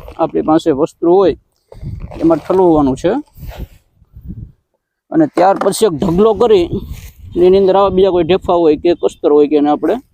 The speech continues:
આ રીતથી દૂર કરવાના છે પહેલાં. અને પછી એને આપણે આ રીતથી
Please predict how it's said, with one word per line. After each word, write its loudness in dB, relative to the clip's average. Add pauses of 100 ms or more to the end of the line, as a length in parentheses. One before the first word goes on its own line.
(100)
આ 0
રીતથી -4 (680)
દૂર 2
કરવાના 0
છે -6
પહેલાં. -2 (2750)
અને 4
પછી -2
એને 4
આપણે 2
આ 2
રીતથી 0